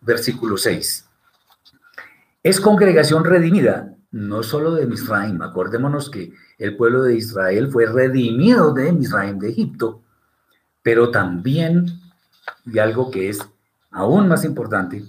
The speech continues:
es que fue redimida del pecado por causa de Yeshua,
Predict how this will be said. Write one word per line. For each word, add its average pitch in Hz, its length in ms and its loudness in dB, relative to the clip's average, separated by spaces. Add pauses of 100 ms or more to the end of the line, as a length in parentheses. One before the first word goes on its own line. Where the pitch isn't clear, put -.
(1300)
es 113 140 -10
que 117 120 -4
fue 135 260 2
redimida 151 640 0
del 117 440 -6
pecado 123 840 -4 (180)
por 101 280 -8
causa 131 420 -2
de 101 200 -8
Yeshua, 156 600 -2